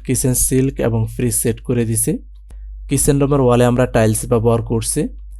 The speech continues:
আপনারা চাইলে আপনাদের পছন্দ অনুযায়ী টাইলস সেট করে নিতে পারবেন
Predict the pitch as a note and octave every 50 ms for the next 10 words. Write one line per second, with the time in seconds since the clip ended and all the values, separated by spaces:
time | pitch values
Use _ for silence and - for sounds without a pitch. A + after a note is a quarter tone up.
0 | - - - - - - - - - - - - C#3 B2+ A#2 B2 A#2 - C#3 B2
1 | B2+ C3 C3 C3 - B2 A2+ B2 B2 A#2 - - B2+ A#2+ - - B2 A#2+ A#2 A#2+
2 | A#2+ A#2+ A#2 B2+ B2 - B2+ A2+ A2+ A2 A2 - - A#2+ - - - B2 A#2 A#2
3 | A#2+ A2+ - A#2+ - - B2 B2 C3+ C3 C3+ C#3+